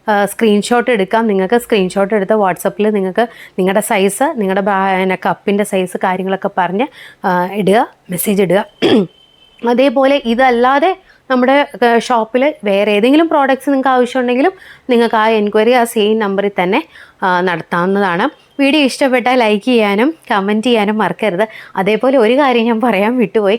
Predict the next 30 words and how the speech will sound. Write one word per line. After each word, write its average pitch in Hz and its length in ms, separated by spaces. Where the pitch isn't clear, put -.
ക്രിസ്മസ് 202 500
മാസം 220 320
തുടങ്ങി. 190 340
അപ്പോൾ 202 220
നമ്മുടെ 208 260
ഫസ്റ്റ് 214 380
ക്രിസ്മസ്, 220 480
ഏ, - 20
ഡിസംബറിലെ 214 480
ഫസ്റ്റത്തെ 233 480
വീഡിയോ 208 260
ആണ്. 190 140
അപ്പോൾ 214 160
നമ്മളൊരു 226 280
ഓഫറുമായിട്ട് 220 640
വന്നിട്ടുണ്ട്, 196 420
എക്സിസ്റ്റിംഗ് 320 500
കസ്റ്റമേഴ്സിനും 220 720
അതേപോലെ 262 480
തന്നെ 247 160
നമ്മുടെ 240 180
ഓൺലൈൻ 214 340
കസ്റ്റമേഴ്സിനും 202 580
എല്ലാവർക്കും 208 500
ആയിരം 311 340
രൂപയ്ക്ക് 214 440
പർച്ചേസ് 202 520
ചെയ്യുമ്പോൾ 180 400
ഒരു, 277 140
ആ, - 20